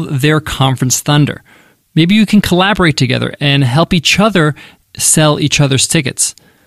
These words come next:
The point here is that just don't do it without contacting the other conference. Make sure it's clear. And if they're not happy with that, if they don't like it, my opinion, it's just not worth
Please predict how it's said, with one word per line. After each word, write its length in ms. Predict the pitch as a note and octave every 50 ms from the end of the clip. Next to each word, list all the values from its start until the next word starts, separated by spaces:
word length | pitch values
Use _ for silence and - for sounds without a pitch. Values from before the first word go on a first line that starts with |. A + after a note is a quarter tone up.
| _ _ -
The 80 | -
point 240 | - - G3 A3 G#3+
here 100 | G#3 G3+
is 100 | F#3 D#3
that 180 | E3+ E3+ D3+ C3+
just 280 | B2+ F#3 G#3+ - -
don't 280 | - G#3 G3+ F#3 D#3 C3
do 200 | D#3 G3 G3 E3+
it 60 | D#3+
without 540 | D#3 D#3 C3 - D3+ D3 D3+ D3+ D#3 - -
contacting 720 | - - - D3+ D3+ D3 - D3 C3+ C3 - D3 C#3+ C3+
the 140 | B2+ C3 -
other 240 | C3+ B2+ - B2+ B2
conference. 600 | - - - C#3+ D#3 D3+ - B2 A2 A2 - - - - - - - _ -
Make 220 | C3+ C#3+ D#3 -
sure 260 | - - D#3+ D#3 D3+
it's 200 | - D3 - -
clear. 420 | - - - E3+ F#3 E3+ C3+ - - - - - - - _ _ _ -
And 140 | D#3 C#3 C#3+
if 100 | C3+ C#3
they're 100 | E3+ E3+
not 180 | G3 A3 G#3
happy 380 | - - A3+ A3+ B3 A#3 - A#3
with 200 | G3+ F3 C#3+ -
that, 180 | D#3+ D3+ D#3 D#3
if 60 | C3
they 80 | D3+ D#3
don't 180 | E3+ F#3 F#3
like 320 | F3 F#3 G3+ A#3 A#3+ - -
it, 240 | C#3 C#3 C#3+ - _ - - _ _ - -
my 240 | D3+ F3+ A3 B3+
opinion, 400 | B3 - A#3+ A#3+ A#3+ B3 A3+ - - _
it's 260 | - E3 D3+ - - -
just 380 | - - E3+ G3 F3+ - -
not 300 | D#3 D3 D3 D3+ - -
worth 500 | A#2+ A2+ A#2 A#2+ C3 C#3 C#3 - - -